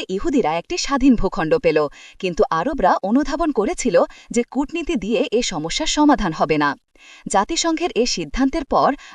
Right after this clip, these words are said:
আরব এবং ইহুদিদের মধ্যে দাঙ্গা শুরু হয়ে যায়। তখন ফিলিস্তিনি ভূখণ্ড ছেড়ে যাবার জন্য ব্রিটিশ সৈন্যরা দিন গণনা করছিল। তখন ইহুদিদের সশস্ত্র দলগুলো প্রকাশ্যে আসা শুরু করে, তাদের গোপন অস্ত্র কারখানাও ছিল। কিন্তু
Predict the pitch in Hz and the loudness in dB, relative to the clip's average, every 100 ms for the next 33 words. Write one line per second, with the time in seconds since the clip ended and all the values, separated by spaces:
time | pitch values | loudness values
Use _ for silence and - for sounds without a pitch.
0 | - 202 320 269 285 320 - 196 320 339 | -2 -2 -2 -2 -2 -2 -4 -4 -4 -2
1 | 349 185 147 320 247 247 214 180 170 160 | 0 0 0 0 2 2 0 -2 -2 0
2 | 165 156 165 143 - _ _ - - 220 | 2 2 2 0 -4 _ _ -20 -4 0
3 | 226 233 285 - 262 320 - 349 262 190 | 0 0 -2 -2 -2 -2 -4 -2 -2 -2
4 | - 294 339 - 190 262 277 185 220 - | 0 0 0 -4 -2 -2 0 2 0 0
5 | 202 233 311 - - 180 247 349 - 208 | 0 2 0 -4 -16 -2 -2 0 -2 2
6 | 220 285 247 247 277 233 160 151 156 165 | 4 4 4 4 4 6 4 2 2 0
7 | - - 160 143 - _ _ _ - 165 | 0 -2 0 -2 -6 _ _ _ 0 0
8 | - 175 285 233 269 330 339 339 220 190 | 0 -2 0 0 -2 -2 -2 -2 -2 -2
9 | - 311 165 220 254 202 254 294 330 311 | -2 0 0 2 0 0 -2 -4 -4 -2
10 | - 160 185 - 170 160 151 147 131 - | 0 2 0 -4 -4 0 2 2 -4 -12
11 | - 180 165 277 214 214 311 320 202 - | -4 -2 2 0 2 2 2 -2 -2 -2
12 | - 269 180 - 160 156 - 190 151 135 | -4 0 0 0 -2 -2 -2 -2 -2 -4
13 | _ _ - - 269 339 254 | _ _ -20 -4 -2 0 0